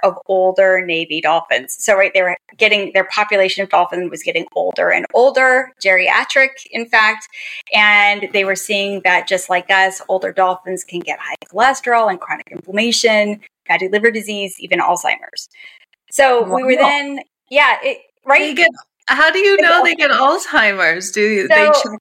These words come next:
Speaker 2: their plaque in the dolphins? <laughs>
Speaker 1: When, when dolphins pass and when their time is done, they, um, the Navy really had the amazing foresight to be able to save all of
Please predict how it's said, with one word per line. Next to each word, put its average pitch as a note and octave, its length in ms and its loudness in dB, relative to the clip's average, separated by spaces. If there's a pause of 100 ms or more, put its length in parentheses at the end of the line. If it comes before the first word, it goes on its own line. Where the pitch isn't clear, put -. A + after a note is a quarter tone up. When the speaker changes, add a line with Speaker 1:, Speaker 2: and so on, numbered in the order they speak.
Speaker 2:
their A#3 180 -4
plaque G#3+ 560 2
in G#3+ 140 0
the G#3 120 2
dolphins? - 640 0
<laughs> C5+ 560 -6 (1040)
Speaker 1:
When, C#4+ 440 2 (280)
when D4+ 340 2
dolphins D#4 640 -2
pass E4+ 480 2 (100)
and C#4 120 -8
when C4 100 -2
their B3+ 160 4
time B3+ 440 2
is D4+ 180 -2
done, C4 560 2 (300)
they, A3 440 2 (100)
um, G#3+ 240 2
the A3+ 80 0
Navy A#3+ 600 -2
really A3+ 260 2
had G3 420 2
the G#3 80 -4
amazing G3 380 -2
foresight F#3 500 0
to F#3+ 80 -16
be F#3+ 80 2
able F3 160 0
to F3+ 120 2
save E3 480 -4 (500)
all F#3+ 640 4
of F#3 320 -2